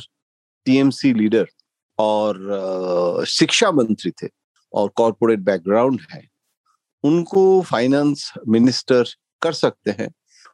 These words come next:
होम मिनिस्ट्री और हेल्थ मिनिस्ट्री, ये दोनों ही ममता बनर्जी अपने पास रखना चाहेंगे, जैसे लास्ट टाइम भी हुआ था, क्योंकि हेल्थ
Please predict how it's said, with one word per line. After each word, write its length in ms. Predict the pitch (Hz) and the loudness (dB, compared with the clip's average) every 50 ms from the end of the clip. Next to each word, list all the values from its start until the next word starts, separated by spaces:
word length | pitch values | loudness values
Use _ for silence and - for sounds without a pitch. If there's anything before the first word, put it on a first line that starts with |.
| _ | _
होम 420 | _ _ - - 160 190 220 240 233 | _ _ -4 -2 0 2 2 0 0
मिनिस्ट्री 960 | 226 226 220 226 208 - - - - - 226 226 226 226 233 233 233 240 - _ _ _ _ _ _ | 0 0 -2 -2 -4 -6 -12 -18 -12 -6 -4 -2 -2 0 0 -2 -2 -4 -8 _ _ _ _ _ _
और 260 | - 135 143 139 123 - 160 | 0 2 2 0 0 0 0
हेल्थ 200 | 180 226 233 185 - 127 | 0 0 0 -2 -4 -4
मिनिस्ट्री, 580 | 110 95 85 - - - - - - - - | -4 -4 -4 -8 -14 -20 -16 -16 -10 -2 -2
ये 80 | 117 113 | 0 0
दोनों 420 | 107 117 127 143 165 185 208 240 | 2 2 2 2 4 2 2 2
ही 140 | 262 247 254 - _ _ _ - - - _ _ _ | 2 0 -2 -6 _ _ _ -20 -20 -20 _ _ _
ममता 260 | 117 127 139 147 170 160 | 0 2 2 2 2 0
बनर्जी 380 | 160 160 156 156 151 143 156 | 2 0 0 -2 -2 0 0
अपने 520 | 147 123 117 - - 139 139 135 135 135 131 131 - _ _ _ - 104 - | 0 0 -2 -2 -2 -2 0 0 -2 -4 -8 -10 -16 _ _ _ -18 -8 -4
पास 280 | - 107 110 107 - - 104 | -2 0 0 -2 -2 -4 -4
रखना 280 | 95 - - 117 113 | -4 -2 -2 -2 -2
चाहेंगे, 460 | 104 - - 92 104 107 104 95 82 78 _ _ _ _ | -2 -2 -4 -2 0 0 -2 -2 -4 -8 _ _ _ _
जैसे 260 | 98 95 87 - 104 90 - _ _ _ | -2 -2 0 0 -4 -4 -6 _ _ _
लास्ट 280 | 92 95 90 90 - - | -2 -2 -2 -2 0 0
टाइम 140 | 101 95 98 | 0 0 2
भी 80 | 95 | 0
हुआ 240 | 92 87 82 87 82 | -2 0 2 0 0
था, 160 | 80 - - | 0 -2 -4
क्योंकि 360 | 90 - 120 113 - - 117 98 | -4 -2 -4 -4 -2 -2 -2 0
हेल्थ 280 | 90 110 127 139 135 | 2 2 2 2 0